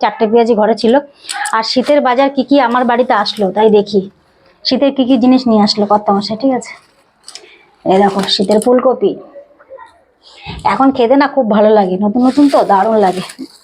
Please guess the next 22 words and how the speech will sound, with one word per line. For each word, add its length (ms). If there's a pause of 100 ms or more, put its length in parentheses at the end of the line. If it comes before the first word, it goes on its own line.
কদিন 220
পরে 220
আর 160
খেতে 180
ভালো 220
লাগবে 360
না। 60 (640)
আর 180
যেটা 180
ধনেপাতা 440
বারো 220
মাসই 220
খাচ্ছি, 360 (720)
কিন্তু 160 (100)
এখনকার 300
ধনেপাতার 480
সেন্ট 220 (1800)
দারুণ। 260 (180)
আর 80
বেগুন, 360
শীতের 320
বেগুন, 300